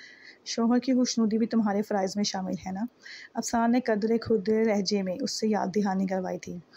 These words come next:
"इब्सार, हम ये बहस इफ्तार के बाद के लिए रख लें प्लीज़।"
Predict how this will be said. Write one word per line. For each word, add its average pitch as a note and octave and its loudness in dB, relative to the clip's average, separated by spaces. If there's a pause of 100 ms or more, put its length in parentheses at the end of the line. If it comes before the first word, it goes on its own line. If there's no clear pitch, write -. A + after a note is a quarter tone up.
(300)
"इब्सार, B3 0
हम B3+ 4
ये B3+ 6
बहस A#3+ 2
इफ्तार G3+ -2
के G#3+ -2
बाद G3 0
के G#3+ -4
लिए G#3+ 2
रख G#3 -2
लें G#3 2
प्लीज़।" G#3 0